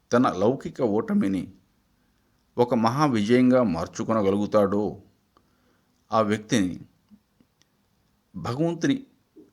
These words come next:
అనుగ్రహం పొందిన వ్యక్తిగా చెప్పవచ్చును.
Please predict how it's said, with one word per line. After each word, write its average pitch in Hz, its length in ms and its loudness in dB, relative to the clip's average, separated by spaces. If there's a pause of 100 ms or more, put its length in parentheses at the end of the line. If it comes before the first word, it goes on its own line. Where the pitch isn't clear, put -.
(140)
అనుగ్రహం 143 420 0
పొందిన 104 360 0
వ్యక్తిగా 104 640 -2 (280)
చెప్పవచ్చును. 78 540 -6